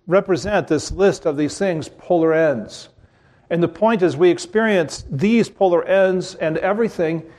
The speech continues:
in between. It's not as if all of life is either laughing or crying. It's both those things, but also all the emotions that we experience in between them. And so this list is meant to,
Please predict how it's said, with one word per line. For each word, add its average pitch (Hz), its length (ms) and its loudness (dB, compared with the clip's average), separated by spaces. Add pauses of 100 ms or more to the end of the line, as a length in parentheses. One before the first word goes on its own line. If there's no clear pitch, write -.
(160)
in 170 160 -2
between. 180 440 0
It's 147 140 -8
not 202 180 0
as 165 160 0
if 170 180 0 (360)
all 208 280 6
of 165 120 0
life 175 240 2
is 160 140 -2
either 175 480 2
laughing 165 800 0 (180)
or 160 140 2
crying. 165 600 0
It's 175 120 -2
both 220 320 2
those 175 240 -2
things, 170 280 -6
but 170 120 0
also 190 320 2
all 180 320 4
the 185 120 -4
emotions 170 500 0
that 147 120 2
we 160 120 0
experience 165 640 -2 (380)
in 165 100 0
between 220 400 2
them. 139 140 2
And 139 100 -4
so 202 160 4
this 175 300 -2
list 233 260 2
is 165 140 -6
meant 175 180 0
to, 160 260 0